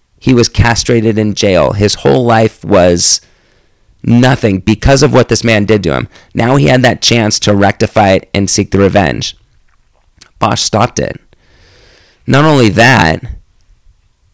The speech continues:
he was going back to jail for it.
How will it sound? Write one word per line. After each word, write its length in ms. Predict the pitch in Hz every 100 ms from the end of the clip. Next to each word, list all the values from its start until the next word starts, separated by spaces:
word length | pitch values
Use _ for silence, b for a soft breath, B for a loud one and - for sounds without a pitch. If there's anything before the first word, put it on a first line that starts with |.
| _ - _
he 140 | 151
was 100 | 151
going 140 | 147 135
back 160 | 131
to 80 | 131
jail 480 | 123 185 160 - - _ _ _ _ _
for 320 | - 107 78
it. 160 | -